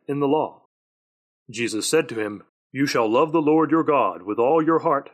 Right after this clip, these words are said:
with all your soul, and with all your mind. This is the first and great commandment, and the second is like it. You shall love your neighbor as yourself." On these two commandments hang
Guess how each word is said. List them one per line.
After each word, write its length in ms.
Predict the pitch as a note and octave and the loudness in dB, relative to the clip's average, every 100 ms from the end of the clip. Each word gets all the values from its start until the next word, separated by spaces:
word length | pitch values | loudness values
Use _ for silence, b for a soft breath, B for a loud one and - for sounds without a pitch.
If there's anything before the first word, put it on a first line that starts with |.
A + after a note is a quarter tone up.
| _ | _
with 140 | A#2+ A2+ | -4 0
all 220 | A#2 D#3+ | 2 2
your 120 | F3 | 2
soul, 420 | E3+ G3 B2+ D#2+ _ | 2 0 0 -4 _
and 180 | - C3+ | -8 -2
with 120 | B2 | 0
all 220 | A#2 A2+ G#2+ | 2 2 2
your 120 | A2 | 0
mind. 320 | A#2 A#2 D#2+ _ _ _ _ _ _ _ _ | 0 -2 -4 _ _ _ _ _ _ _ _
This 220 | A#2+ E3 | -2 0
is 140 | G3+ F#3 | 0 -2
the 100 | G3+ | -2
first 340 | G3+ E3 - | 0 0 0
and 180 | C3+ A#2+ | -4 0
great 280 | A2+ B2+ B2 | 0 -2 -4
commandment, 560 | A#2+ A#2+ G#2 - _ _ _ | -6 -4 -6 -12 _ _ _
and 160 | B2+ A#2+ | -6 -4
the 100 | A2+ | -2
second 360 | C3+ B2+ D3 | -2 -2 0
is 140 | C#3+ C3 | 0 0
like 240 | A#2+ - | -2 -4
it. 180 | - - _ _ - | -16 -20 _ _ -8
You 140 | B2+ | -6
shall 220 | B2 C3 | 0 0
love 340 | A2 C#3 D3 C3+ | 2 2 0 0
your 200 | D3+ C3+ | 0 2
neighbor 340 | C#3 C#3 C#3+ | 0 2 0
as 240 | C#3+ B2+ | 0 -2
yourself." 640 | C3 C3 - A2+ E2 - _ _ _ _ _ _ _ _ _ _ _ | -2 -4 -2 -4 -6 -16 _ _ _ _ _ _ _ _ _ _ _
On 180 | - G#2+ | -4 -2
these 200 | G#2 C3 | 0 -2
two 140 | - D#3+ | -2 -2
commandments 500 | D#3 D#3 D3 D3+ - | 0 -2 -2 -4 -4
hang 200 | D3 | -6